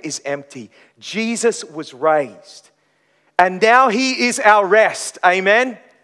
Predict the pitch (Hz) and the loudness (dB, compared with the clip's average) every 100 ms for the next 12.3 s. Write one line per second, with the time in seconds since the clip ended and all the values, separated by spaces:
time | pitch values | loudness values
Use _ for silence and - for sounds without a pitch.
0 | _ _ _ _ _ - 285 320 285 294 | _ _ _ _ _ -2 2 4 4 0
1 | - 285 233 226 247 - - 247 220 208 | 0 -2 2 2 0 -4 -2 0 0 0
2 | - 214 214 196 - 202 214 190 208 190 | -2 0 2 0 2 0 0 -2 -2 -2
3 | 185 196 247 - _ _ _ _ _ _ | 0 0 0 -6 _ _ _ _ _ _
4 | _ - 262 233 269 254 - 262 233 302 | _ -6 -2 2 2 0 -4 -2 -2 -4
5 | 240 247 214 120 - - _ _ _ _ | -2 0 2 0 -6 -20 _ _ _ _
6 | _ _ _ _ _ _ _ _ _ _ | _ _ _ _ _ _ _ _ _ _
7 | - 190 269 294 277 220 - - _ _ | -6 -2 2 2 2 0 -6 -20 _ _
8 | _ 220 254 277 233 254 311 269 - 262 | _ -8 -6 -6 -4 -4 -2 -4 0 0
9 | 226 240 160 190 269 277 202 95 _ _ | 0 -6 -8 -6 -4 -4 -6 -10 _ _
10 | _ _ - 226 226 254 269 269 254 254 | _ _ -2 -2 0 -2 0 0 2 0
11 | 254 247 233 - 254 254 220 226 226 - | 0 -4 -10 -6 -4 -4 -6 -8 -10 -10
12 | 165 262 262 | -8 -6 -6